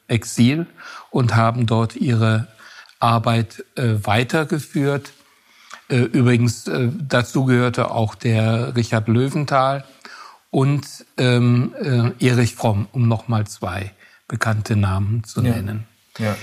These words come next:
Speaker 1: Ähm, als heutige Hauptvertreter, äh, würde man etwa, äh, Jürgen Habermas vor allen Dingen nennen können. Vielleicht kommen wir nachher auch noch mal darauf zu sprechen.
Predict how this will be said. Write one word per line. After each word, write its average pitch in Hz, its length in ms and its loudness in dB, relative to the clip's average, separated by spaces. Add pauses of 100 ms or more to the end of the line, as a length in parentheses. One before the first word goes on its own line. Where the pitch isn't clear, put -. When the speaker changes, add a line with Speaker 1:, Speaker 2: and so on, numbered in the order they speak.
(220)
Speaker 1:
Ähm, 120 500 4 (1700)
als - 240 -2
heutige 127 500 2
Hauptvertreter, 113 840 0 (580)
äh, 120 340 4 (160)
würde 117 340 4
man 110 220 2
etwa, 104 520 0
äh, 110 280 -2
Jürgen 104 420 0
Habermas 101 500 -2
vor - 180 -6
allen 107 200 -2
Dingen 107 220 0
nennen 95 420 -4
können. 120 400 2 (320)
Vielleicht 113 340 2 (320)
kommen 117 240 2
wir 113 80 6
nachher 113 340 2
auch - 40 -6
noch 113 140 -2
mal 107 180 2
darauf 104 260 -2
zu 127 120 -6
sprechen. 151 460 -2